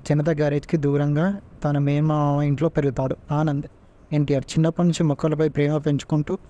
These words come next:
వాటిని తన ప్రపంచం మార్చే-, మార్చేసుకొని బ్రతుకుతూ ఉంటాడు.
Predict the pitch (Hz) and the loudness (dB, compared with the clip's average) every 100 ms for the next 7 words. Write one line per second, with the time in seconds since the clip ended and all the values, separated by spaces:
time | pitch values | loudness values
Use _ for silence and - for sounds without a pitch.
0 | - - - 147 143 165 165 - 139 139 | -20 -18 -6 -2 -2 -2 -2 0 -2 -2
1 | 139 147 160 160 143 143 - - - - | -2 0 0 0 0 -2 -4 -8 -14 -12
2 | - 143 143 156 139 - 151 151 135 - | -2 -2 0 -2 -2 -2 0 0 -2 -2
3 | 156 139 135 135 | -2 0 -2 -6